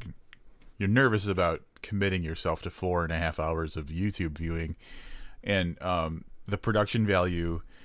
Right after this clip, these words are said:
and the way the dude talks and the way that it's edited, um, I think takes away a lot of the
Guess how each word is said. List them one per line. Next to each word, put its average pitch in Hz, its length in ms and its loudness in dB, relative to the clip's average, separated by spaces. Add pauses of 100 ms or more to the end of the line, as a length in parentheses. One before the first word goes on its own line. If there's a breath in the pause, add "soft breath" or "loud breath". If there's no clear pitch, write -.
(340 soft breath)
and 85 640 0
the 98 140 -2
way 92 180 2
the 95 120 4
dude 87 280 -2
talks - 600 2
and 85 440 -2
the 87 100 -2
way 85 180 0
that 82 160 0
it's 80 280 -4
edited, 85 520 2 (800 soft breath)
um, 85 480 2
I 110 60 2
think 135 240 0
takes 135 240 4
away 101 160 4
a 95 80 4
lot 85 200 2
of 87 140 -2
the 82 380 -4